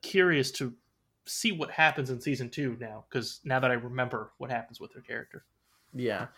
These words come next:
Speaker 2: I mean, she did, she did want to just sell everything. And then she should've just given it, like, <laughs> let Chico take a, um,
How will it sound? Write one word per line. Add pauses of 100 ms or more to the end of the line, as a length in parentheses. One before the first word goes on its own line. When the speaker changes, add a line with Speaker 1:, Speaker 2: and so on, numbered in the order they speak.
(360)
Speaker 2:
I
mean,
she
did, (280)
she
did
want
to
just
sell
everything. (400)
And
then (540)
she
should've
just
given
it,
like, (240)
<laughs>
let
Chico
take
a,
um,